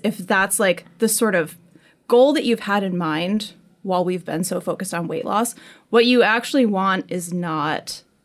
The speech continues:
a change in your body weight. You want a change in your body composition. You probably want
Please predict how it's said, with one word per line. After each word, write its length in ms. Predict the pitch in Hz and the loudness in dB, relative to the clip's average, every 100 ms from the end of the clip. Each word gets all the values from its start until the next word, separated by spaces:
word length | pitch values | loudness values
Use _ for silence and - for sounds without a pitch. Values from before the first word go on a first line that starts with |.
| _ _ _ - | _ _ _ -4
a 140 | 175 | -4
change 440 | 165 180 165 160 - | -4 -6 -4 -4 -4
in 60 | |
your 120 | 143 160 | -6 -6
body 360 | 170 185 180 | -2 0 0
weight. 140 | 165 - | -4 -4
You 120 | 214 | -2
want 140 | 214 | 0
a 40 | 180 | 0
change 300 | 190 180 165 | -2 -4 -4
in 80 | 165 | -6
your 100 | 165 | -4
body 280 | 165 165 185 | -2 -2 -4
composition. 760 | 139 156 175 - 170 156 - | -6 -6 -8 -8 -8 -8 -6
You 140 | - 175 | -6 -6
probably 680 | - - 180 180 180 180 175 | -8 -4 -2 -2 -2 -4 -4
want 440 | 175 170 156 - | -4 -2 -2 -4